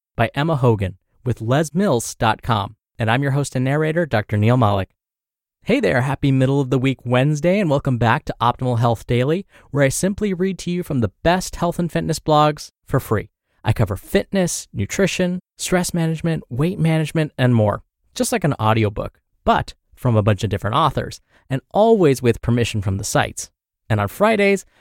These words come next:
I answer your questions. You can send one in at old podcast dot com slash ask or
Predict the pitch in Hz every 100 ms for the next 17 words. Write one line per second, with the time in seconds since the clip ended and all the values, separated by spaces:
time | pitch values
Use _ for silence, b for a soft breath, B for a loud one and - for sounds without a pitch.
0 | _ 147 151 139 131 139 135 113 117 120
1 | 113 127 113 - 95 92 - _ - 131
2 | 131 123 - 185 196 196 220 147 104 113
3 | - 127 165 - - 196 190 190 180 -
4 | - _ 113 139 - - 202 160 170 -
5 | 127 107 - - 196 131 - - _ _
6 | _ 208 240 202